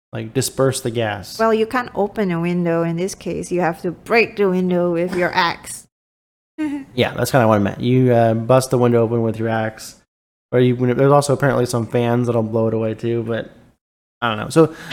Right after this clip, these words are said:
Speaker 1: there's some, like, minor things like that to look out for too in the game. But for the most part, go through, fight the fires, rescue people,
Speaker 2: Yeah.
Speaker 1: and, you know,
Speaker 2: The
Speaker 1: advance through the
Speaker 2: possessions.
Speaker 1: levels.
Speaker 2: And then you have to go to the safe zone after.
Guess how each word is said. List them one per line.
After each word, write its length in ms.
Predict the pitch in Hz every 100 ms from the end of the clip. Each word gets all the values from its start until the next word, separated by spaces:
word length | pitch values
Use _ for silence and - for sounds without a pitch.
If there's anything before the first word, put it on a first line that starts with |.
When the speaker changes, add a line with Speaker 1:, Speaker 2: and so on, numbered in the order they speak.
| - -
Speaker 1:
there's 300 | 156 151 135 -
some, 380 | - 143 135
like, 160 | 131 123
minor 360 | 120 120 123 123
things 320 | 127 120 117
like 200 | 113 113
that 340 | 113 113 -
to 160 | 123 120
look 260 | 120 117
out 220 | 117 113 107
for 220 | 127 113
too 240 | - 139
in 80 | 147
the 80 | 135
game. 480 | 131 131 131 135 131 - - _ -
But 140 | 123
for 100 | 117
the 60 | 120
most 280 | 135 139 -
part, 440 | 131 131 123 - - _ _ _ _
go 140 | 123 120
through, 440 | 123 120 120 113
fight 280 | - 123 117
the 80 | 117
fires, 760 | 120 113 113 113 110 - - - -
rescue 380 | 123 117 123
people, 680 | 117 120 113 117 113 113 - - -
Speaker 2:
Yeah. 220 | 110 107
Speaker 1:
and, 960 | 107 107 107 107 107 110 107 107 101 -
you 140 | 117 110
know, 60 |
Speaker 2:
The 60 | 107
Speaker 1:
advance 320 | 110 110 110
through 100 | 170
the 40 |
Speaker 2:
possessions. 140 | 113 110
Speaker 1:
levels. 540 | 110 - - - - - - -
Speaker 2:
And 80 | 202
then 100 | 208
you 80 |
have 140 | 214 208
to 100 | 196
go 260 | 185 190
to 160 | 190 196
the 220 | 185 175
safe 340 | - 196 190 190
zone 480 | 175 180 175 175
after. 640 | 160 151 175 - 170 156